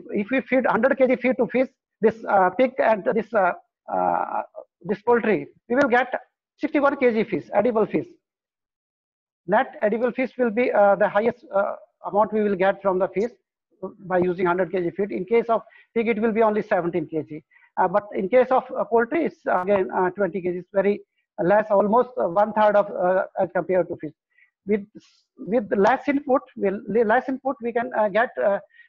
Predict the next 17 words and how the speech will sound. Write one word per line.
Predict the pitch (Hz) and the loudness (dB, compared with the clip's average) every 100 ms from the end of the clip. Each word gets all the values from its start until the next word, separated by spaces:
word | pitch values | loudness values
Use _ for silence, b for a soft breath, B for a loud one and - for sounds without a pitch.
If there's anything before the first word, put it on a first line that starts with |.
| _ | _
uh, | 185 190 | -6 -2
higher | 185 226 269 | 2 2 2
from, | 254 240 233 - 196 | 0 0 0 -4 -6
uh, | |
this, | 190 208 - 190 | -2 -2 -4 -2
uh, | 180 - - 175 | -2 -4 -12 -6
uh, | 165 | -6
fish. | 156 208 156 - _ _ _ _ _ _ _ _ | -2 -4 -4 -10 _ _ _ _ _ _ _ _
That's | 214 220 | 0 2
why | 214 | 0
the | 180 | -2
fish, | 190 226 - _ b b b | -6 -8 -10 _ b b b
uh, | 180 175 - | -4 -2 -4
uh, | 180 180 - | -8 -10 -10
matter, | 175 185 185 190 - | -2 -2 2 0 0
uh, | 170 160 156 - _ | -4 -4 -6 -14 _
uh, | - | -18